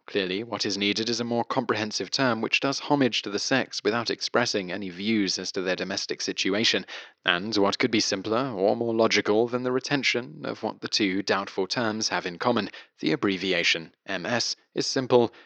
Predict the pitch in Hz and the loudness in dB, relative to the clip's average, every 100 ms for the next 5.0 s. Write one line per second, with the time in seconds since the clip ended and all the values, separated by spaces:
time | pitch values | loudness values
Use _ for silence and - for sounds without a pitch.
0 | _ 82 82 85 85 87 87 92 98 92 | _ -8 -8 -6 -8 -6 -4 0 2 0
1 | - _ _ 120 117 107 104 - 95 95 | -4 _ _ 0 2 2 0 0 -4 -4
2 | 90 104 107 127 - 107 104 107 104 104 | -2 -2 -2 -4 -4 -4 -2 -4 0 2
3 | 107 - 127 127 113 110 117 - 90 85 | 0 0 0 0 -2 -4 -10 -4 -4 -4
4 | 85 - 107 104 101 - 98 - 90 | -6 -4 -2 -4 -6 -6 -6 -4 -4